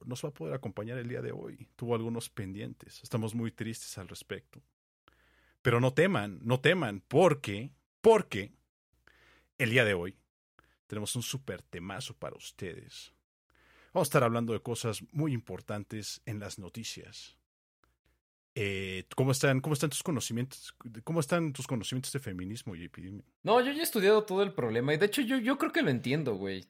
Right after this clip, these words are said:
Speaker 2: ¿eh? Entonces podemos grabar este problema nosotros dos, o sea, sin problema, güey. ¿O tú qué crees?
Speaker 1: Claro, claro.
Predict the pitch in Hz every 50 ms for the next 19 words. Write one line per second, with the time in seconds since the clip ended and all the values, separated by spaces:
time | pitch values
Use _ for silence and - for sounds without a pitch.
0 | _ - 104 127 180 208 120 117 - - 135 156 151 - 175 165 196 220 247 196
1 | 175 151 143 165 180 185 - 175 - 131 123 139 151 160 151 131 110 131 139 -
2 | 123 127 120 123 185 226 262 240 - 135 - 123 120 120 120 117 - - _ _
3 | _ _ _ _ _ _ - - 113 104 - - 104 123 170 269 220 127 127 123
4 | 123 131 - _ _ _ _ _ _ _ _ _ _ _ _ _ _ _ _ _
5 | - _ _ - - - 147 143 135 139 131 127 120 110 - - - _ _ _
6 | - - 143 131 127 135 - - - - 151 143 135 135 143 185 220